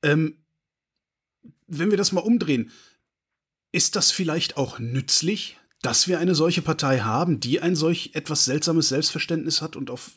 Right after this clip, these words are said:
so, ja, ja, im Grunde, äh, ja, sich gar nicht mehr anfühlt wie eine Partei, sondern, wie ich schon sagte, wie, wie die P-R-Abteilung, äh, eines Konzerns?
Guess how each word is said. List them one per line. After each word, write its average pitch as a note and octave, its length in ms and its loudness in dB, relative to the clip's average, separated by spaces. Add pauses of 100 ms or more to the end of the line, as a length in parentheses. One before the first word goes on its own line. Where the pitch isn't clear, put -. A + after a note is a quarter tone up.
so, C3 460 -8 (160)
ja, A#2 340 -8 (1300)
ja, D3+ 160 0
im D#3+ 140 2
Grunde, F3 520 2 (160)
äh, D#3 140 -4
ja, E3 140 4
sich D3+ 180 0
gar E3+ 120 4
nicht F3 120 6
mehr D3+ 100 2
anfühlt E3+ 240 0
wie D#3 60 2
eine D#3+ 80 4
Partei, D3 340 2
sondern, D#3 240 4
wie D3 60 0
ich D3 40 -4
schon D3 120 -2
sagte, D#3 200 -2
wie, C#3 220 -4
wie D3 80 -2
die D3 80 2
P-R-Abteilung, A#2+ 880 2
äh, A2+ 260 -4
eines A#2 220 0
Konzerns? A#2 600 -4